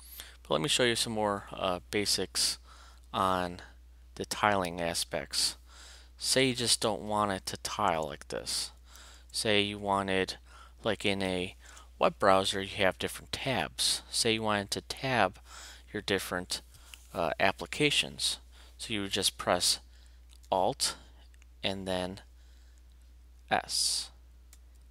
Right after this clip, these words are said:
So that would tabbed and that tabbed.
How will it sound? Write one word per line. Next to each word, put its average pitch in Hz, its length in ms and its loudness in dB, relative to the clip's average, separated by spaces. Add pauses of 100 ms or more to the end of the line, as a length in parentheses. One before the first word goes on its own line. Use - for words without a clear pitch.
(720)
So - 160 -12
that 87 240 -2
would 123 140 -8
tabbed 127 420 0 (1600)
and 113 100 -4
that 92 200 -2
tabbed. - 400 -6